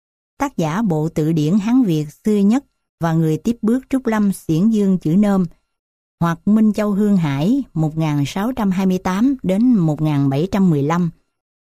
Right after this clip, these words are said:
Giải thích kinh điển bằng tiếng Việt qua hơn mười đầu sách.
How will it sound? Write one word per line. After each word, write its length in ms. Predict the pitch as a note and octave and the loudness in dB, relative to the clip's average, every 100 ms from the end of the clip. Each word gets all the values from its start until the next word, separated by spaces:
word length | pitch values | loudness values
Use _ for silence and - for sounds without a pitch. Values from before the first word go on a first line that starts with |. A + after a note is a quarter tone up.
| _ _ - | _ _ -8
Giải 200 | D#3 E3 | -2 -2
thích 160 | G3+ C#4 - | -2 -4 0
kinh 180 | G#3+ | 0
điển 340 | F#3 D3+ G#3 C4 | 2 2 2 2
bằng 240 | E3 C#3+ | 0 0
tiếng 220 | C3+ A3 | 0 0
Việt 280 | A3 D#3+ D3 - _ _ | 2 0 -2 -8 _ _
qua 220 | G3+ G3 | -4 -2
hơn 340 | F#3+ G3+ G3 F3 | -2 0 2 2
mười 200 | D3+ C#3+ | 0 -2
đầu 180 | C#3 | -2
sách. 180 | C3 A3+ | -2 -4